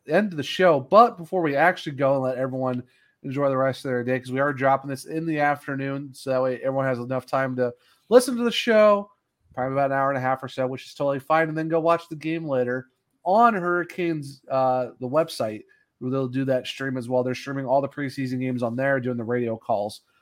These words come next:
and stuff like that. So a perfect little, like, appetizer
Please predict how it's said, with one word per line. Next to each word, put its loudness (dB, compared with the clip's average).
and -8
stuff -2
like -4
that. -2
So -2
a -6
perfect 2
little, 4
like, 4
appetizer 2